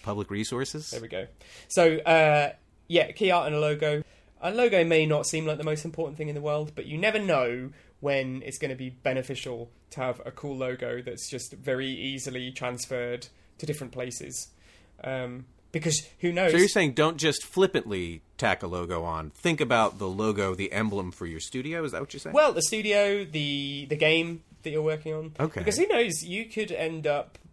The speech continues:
Speaker 2: uh, being nominated for awards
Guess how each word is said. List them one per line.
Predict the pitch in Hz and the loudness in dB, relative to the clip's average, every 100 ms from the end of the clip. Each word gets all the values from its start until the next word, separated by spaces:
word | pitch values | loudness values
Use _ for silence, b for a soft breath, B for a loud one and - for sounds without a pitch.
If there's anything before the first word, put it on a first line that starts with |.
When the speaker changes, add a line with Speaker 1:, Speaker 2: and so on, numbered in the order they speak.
| _ | _
Speaker 2:
uh, | 147 147 147 147 143 143 143 147 | -2 0 0 0 0 -2 -4 -6
being | 151 143 139 | -6 -6 -2
nominated | 165 170 165 170 170 - | 0 2 2 2 -2 -4
for | 156 131 | -4 -2
awards | 139 220 302 302 - - - | 0 0 0 -2 -4 -6 -6